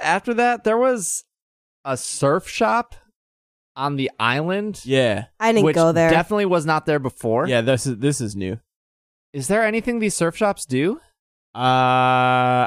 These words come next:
Speaker 2: I don't know. Maybe later?
Speaker 1: I would assume that this is for Surfing Pikachu, 'cause, uh, you do get it in this game.
Speaker 2: Yeah.
Speaker 1: But that also doesn't make sense, 'cause I feel like Surfing Pikachu would be near the Mantine Surf.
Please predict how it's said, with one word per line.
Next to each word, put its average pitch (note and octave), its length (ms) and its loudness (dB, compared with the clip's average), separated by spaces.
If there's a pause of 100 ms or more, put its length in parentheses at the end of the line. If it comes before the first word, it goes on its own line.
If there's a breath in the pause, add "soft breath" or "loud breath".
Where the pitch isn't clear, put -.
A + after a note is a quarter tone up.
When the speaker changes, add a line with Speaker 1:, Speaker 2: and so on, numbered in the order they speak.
Speaker 2:
I D3+ 120 2
don't G#3 180 2
know. G3 240 2
Maybe D3+ 300 2
later? C#3+ 400 2
Speaker 1:
I C#3+ 80 4
would F#3+ 140 2
assume F#3+ 340 -2
that E3+ 180 0
this D3 180 -2
is D#3 140 -2
for D3 140 -2
Surfing C3+ 420 -4
Pikachu, B2 520 -6 (260)
'cause, B2 400 -8
uh, A2 260 -2
you A#2 140 -4
do A#2 220 -4
get G#2+ 260 -2
it - 140 -4
in C3 120 -6
this C#3+ 140 -8
game. E3 340 -8
Speaker 2:
Yeah. A2 260 -8 (760)
Speaker 1:
But B2+ 200 -2
that C3+ 140 2
also C3 240 0
doesn't C#3 220 -4
make C#3+ 160 -2
sense, D#3 260 -4
'cause A#2 120 -8
I A2+ 80 0
feel A#2+ 180 -2
like A#2 140 0
Surfing B2 360 -4
Pikachu B2+ 380 -4
would A#2+ 160 -4
be A2+ 160 -6
near A2 240 -4
the G#2+ 60 -2
Mantine A2 500 -6
Surf. G3 300 -8